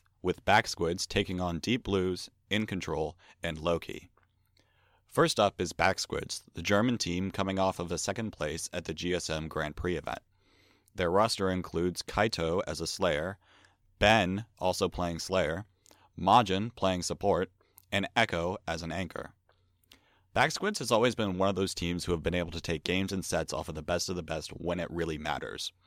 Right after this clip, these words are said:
They're looking to follow up the G S M Grand Prix second place with another strong finish in this event this weekend.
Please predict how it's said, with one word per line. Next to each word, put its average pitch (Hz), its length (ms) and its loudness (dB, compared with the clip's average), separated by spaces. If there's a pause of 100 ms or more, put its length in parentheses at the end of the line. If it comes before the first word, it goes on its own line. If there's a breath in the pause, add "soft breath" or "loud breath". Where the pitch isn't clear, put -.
(360 soft breath)
They're 95 140 2
looking 110 280 2
to 123 80 0
follow 107 300 6
up 90 100 4
the - 80 -6
G 90 160 -2
S 92 140 0
M 92 160 -2
Grand 87 300 -2
Prix 87 180 0
second 95 360 -4
place 80 340 -4
with 80 120 -6
another 90 300 -2
strong 90 300 -2
finish 78 420 -6
in 80 160 -8
this 87 160 -6
event 76 420 -8
this - 200 -8
weekend. - 380 -10